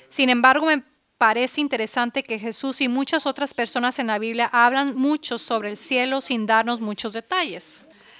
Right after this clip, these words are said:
Las descripciones de Pablo, del apóstol Pablo, del cielo no, son generalmente menos sobre el lugar y más acerca de lo que nos va a pasar ahí, la promesa de glorificación.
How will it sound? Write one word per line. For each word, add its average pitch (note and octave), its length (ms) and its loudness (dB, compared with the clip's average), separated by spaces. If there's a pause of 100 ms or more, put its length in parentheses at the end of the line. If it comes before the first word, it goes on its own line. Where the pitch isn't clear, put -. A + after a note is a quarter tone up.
(120)
Las C4 320 8
descripciones D4 680 4
de D#4 120 4
Pablo, B3+ 600 6
del A3+ 180 0
apóstol B3 480 2
Pablo, A3+ 600 6
del A#3 220 -4
cielo B3 400 4
no, A#3+ 180 0
son C#4 220 0
generalmente B3 680 4
menos A#3+ 300 2
sobre A3 240 2
el G#3+ 80 0
lugar A3 360 6
y B3+ 120 -2
más A#3+ 260 2
acerca B3+ 480 4
de B3+ 80 4
lo A3 80 2
que A3+ 140 -2
nos G#3+ 200 -2
va A3 60 8
a A3+ 100 4
pasar G#3+ 380 4
ahí, A3 460 -2 (200)
la A3+ 200 4
promesa A#3+ 480 0
de B3 100 2
glorificación. G3 920 -4